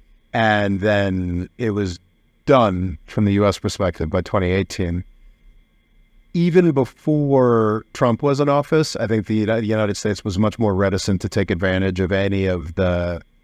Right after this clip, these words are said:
um, opportunities that the J C P O A provided. I think European country, companies were more likely to, uh, get involved in the Iranian economy because folks in the U S kind of already knew they were gonna,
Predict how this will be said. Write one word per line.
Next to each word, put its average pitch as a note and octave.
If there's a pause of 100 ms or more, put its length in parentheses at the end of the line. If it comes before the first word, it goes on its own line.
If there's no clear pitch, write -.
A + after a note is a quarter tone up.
(340)
um, F2
opportunities G2+
that G2
the E2
J F#2+
C E2+
P F#2
O F2+
A E2
provided. E2+
I F2+
think G#2
European G2+
country, F#2+ (160)
companies F#2
were F#2+
more F#2
likely F#2
to, E2+ (540)
uh, F#2+
get F#2 (100)
involved F2+ (100)
in F2+
the G2
Iranian F2+ (180)
economy C3+
because G#2+ (220)
folks B2
in A2+
the A2
U A2
S G#2
kind G#2
of F#2+
already F#2+
knew F#2
they E2+
were E2+
gonna, E2